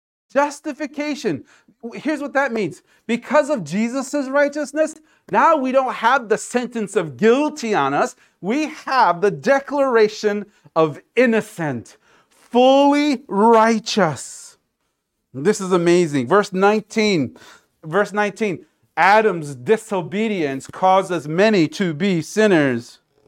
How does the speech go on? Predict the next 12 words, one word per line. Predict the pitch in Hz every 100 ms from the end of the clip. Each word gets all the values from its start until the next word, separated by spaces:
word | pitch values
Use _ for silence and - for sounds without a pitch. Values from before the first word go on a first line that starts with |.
| _ _ _ _ _ _ _ _
made | 147 202 208
many | 185 202 202
sinners. | - 196 170 135
Jesus' | 117 160 226 214 214 - 170 156 -
obedience | 165 139 202 240 214 151 127 123 - - _ _ _ _ _ _
will | 127 131
make | 127 120 117
many | 117 135 147 117 92 _ _ _ _ _ _ _ _ -
righteous. | 120 120 113 95 - 80 - _ _ _ _ _ _
What | 160 175
a |
difference. | 95 104 160 - 92 - _